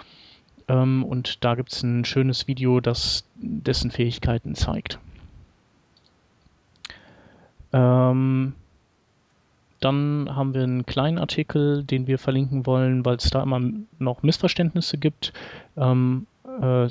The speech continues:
C S S Generated Content and Screen Readers, ähm,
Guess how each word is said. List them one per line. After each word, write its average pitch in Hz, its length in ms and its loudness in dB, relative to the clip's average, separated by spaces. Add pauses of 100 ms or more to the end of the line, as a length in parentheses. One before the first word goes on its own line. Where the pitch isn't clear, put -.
(200)
C - 220 0
S - 120 0
S - 220 0
Generated 131 560 2
Content 143 580 -2
and 127 160 -4
Screen 165 360 0
Readers, 165 720 2
ähm, 127 400 0